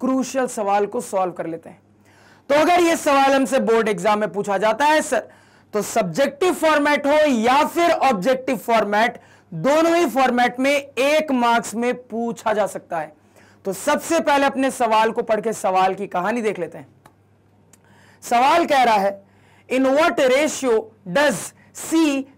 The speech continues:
three by five, comma eleven by five divide the line segment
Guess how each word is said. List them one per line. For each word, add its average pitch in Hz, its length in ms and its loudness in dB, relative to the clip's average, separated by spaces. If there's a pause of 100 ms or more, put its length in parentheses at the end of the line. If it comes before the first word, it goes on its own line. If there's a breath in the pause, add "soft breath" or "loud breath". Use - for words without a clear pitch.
(140)
three 330 220 2
by 294 220 2
five, 262 300 0 (140)
comma 240 280 0 (100)
eleven 247 500 2
by 269 140 0 (100)
five 208 160 0 (400 soft breath)
divide 226 400 2
the 214 100 0 (120)
line 294 320 0
segment 233 300 -2